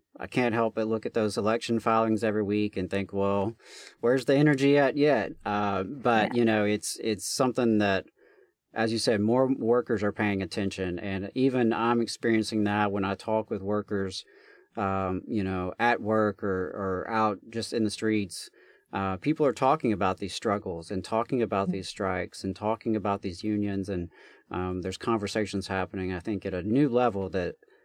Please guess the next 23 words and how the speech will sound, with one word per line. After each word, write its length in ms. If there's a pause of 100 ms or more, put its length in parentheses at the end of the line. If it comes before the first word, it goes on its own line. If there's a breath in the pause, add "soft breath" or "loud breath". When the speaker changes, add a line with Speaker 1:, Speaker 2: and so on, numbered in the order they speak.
(200 soft breath)
Speaker 1:
I'm 280
not 220
used 320
to. 460
And, 440
um, 440
so 260
I, 240
I 140
really 500 (420 soft breath)
am 220
hopeful. 600
And, 320
um, 320 (480)
I, 120
I 180
appreciate 580
your, 360 (100)
your 240
work 480
in 140
this 200
movement. 500